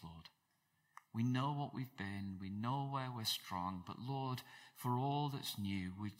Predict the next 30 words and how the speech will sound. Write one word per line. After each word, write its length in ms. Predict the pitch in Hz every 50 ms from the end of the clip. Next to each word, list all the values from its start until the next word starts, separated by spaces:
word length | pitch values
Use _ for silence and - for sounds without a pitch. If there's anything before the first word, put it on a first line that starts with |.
| - - _
if 120 | 117 - -
it's 240 | 139 - - -
you, 600 | - 127 127 139 131 123 110 98 90 87 85 85 - - - - - - _ - _ _ _ _ _ _ _ _
can 120 | - - 117
we 80 | 120
come 200 | 117 - - 139
and 100 | 135 127
stand 320 | - - - 123 117 117 101
with 160 | 101 85 80
you, 160 | 87 92 90
Jesus? 880 | 85 - 87 85 80 - - 71 87 - - - - - - - - - _ _ _ _ _ _ _ _ _ _ _ _ _ _ _ _ _ _ _ _ _ _ _ _ _ _ _ _ _ _ _ _ _ _ _ _ _ _ _ _ _ _ _ _ _ _ _ _ _ _ _ _ _ _ _ _ _ _ _ _ _ _ _ _ _ _ _ _ _ _ _ _ _ _ _ _ _ _ _ - - - 113
And 100 | 110 110
Lord, 160 | 107 107 107
to 80 | -
those 260 | 104 120 113 120 117 117
of 80 | 113
us 140 | 110 101 101
who 140 | 110 101 98
are 40 | 92
fr-, 520 | - - - - - 113 107 - - 104 104 - - _
sort 220 | - - - - 101
of 80 | - -
double-minded 760 | - 110 110 113 104 104 101 104 110 110 107 113 107 98 98
and 240 | 95 92 92 92 95
in 80 | 95 92 -
two 260 | - - 135 127 123
minds 500 | 123 120 110 110 113 113 113 110 104 -
about 320 | 101 92 95 95 - -
much, 600 | 107 104 104 107 107 90 - - - - - - - - - - - - - _ _ _
Lord, 500 | - 113 113 110 110 110 110 107 107 107